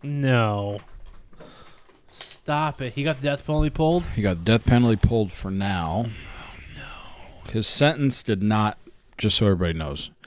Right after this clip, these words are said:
Speaker 2: they did not overturn his conviction.
Speaker 1: Okay.
Speaker 2: Okay, he's, he murdered his wife. I, i-, if you guys don't remember,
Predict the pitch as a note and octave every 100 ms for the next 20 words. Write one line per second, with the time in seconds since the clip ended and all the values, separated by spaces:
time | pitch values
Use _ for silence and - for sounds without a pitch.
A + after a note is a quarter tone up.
0 | - - - - A2 A2 G#2 A#2+ B2+ -
1 | A#2 G#2+ - G#2 F#2+ F#2 - F2+ D#2+ D#2+
2 | - - - - _ _ - - C3 -
3 | A2 G2+ F#2+ F2 F#2 F2+ - - A2 A2
4 | A#2 C3 A2+ F2 E2+ E2 E2+ - C3+ D3+
5 | C#3 C3+ B2+ A#2+ B2+ B2+ G#2+ A2 F#2 G#2+
6 | E2+